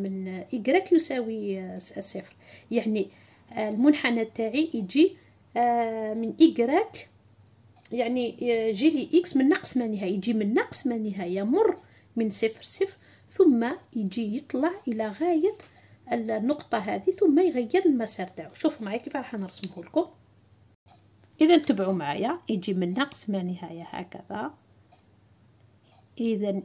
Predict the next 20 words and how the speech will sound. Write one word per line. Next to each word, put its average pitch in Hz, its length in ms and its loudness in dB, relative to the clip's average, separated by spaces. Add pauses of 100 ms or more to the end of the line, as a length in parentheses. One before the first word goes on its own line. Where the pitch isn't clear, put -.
يتزايد 226 840 -2 (200)
المنحنى 220 380 -2
تاعي، 190 360 -6
يم-، 240 220 4
يمر 240 380 4
من 208 200 0
صفر - 380 -2
صفر، - 460 -6 (540)
ثم 285 240 6
هكذا 196 680 -6
عند 240 360 6
النقطة 233 460 0
هذه. 190 600 -4 (480)
شوفوا 277 240 -2
معايا 208 320 2
كيفاه 294 400 -2 (160)
يغير 262 420 0
المنحى 240 440 0 (100)
تاعو 208 320 -6
هكذا، 202 640 -10